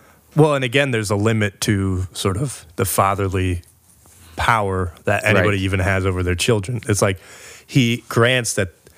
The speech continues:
Speaker 1: they have some power,
Speaker 2: Right.
Speaker 1: but it's not absolute,
Speaker 2: Right.
Speaker 1: even, even there. And I
Speaker 2: Mm-hmm.
Speaker 1: think he'll probably get into that more in the second treatise.
Speaker 2: Right.
Speaker 1: But,
Speaker 2: Yes.
Speaker 1: um,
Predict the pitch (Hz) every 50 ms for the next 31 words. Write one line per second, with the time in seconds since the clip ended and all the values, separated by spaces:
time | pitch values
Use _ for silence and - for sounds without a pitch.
0 | - - - - - - - - - - - 107 104 101 107 104 98 92 - -
1 | 123 120 120 104 - 113 113 113 104 95 92 90 85 85 - - - - _ _
2 | _ _ _ _ _ - 90 87 85 80 - 104 101 98 95 - - _ _ _
3 | _ _ _ _ _ _ - - 127 110 - - 113 104 101 101 - - - 98
4 | 92 - - - 92 95 95 90 90 - _ _ _ - - 90 87 - - 98
5 | 92 95 98 92 90 80 - 104 - 101 95 98 95 92 92 90 87 95 - -
6 | _ _ - - 110 113 110 107 95 117 104 - 110 95 - 107 98 98 92 90
7 | 98 95 - 98 98 95 95 92 - - - 101 98 95 95 92 87 90 87 85
8 | - - 98 95 90 98 - - - - 98 87 95 - 82 80 - - 104 101
9 | 101 - - _ _ _ _ _ - - 90 87 - - - _ _ _ - -
10 | - - 104 104 98 92 92 92 95 92 92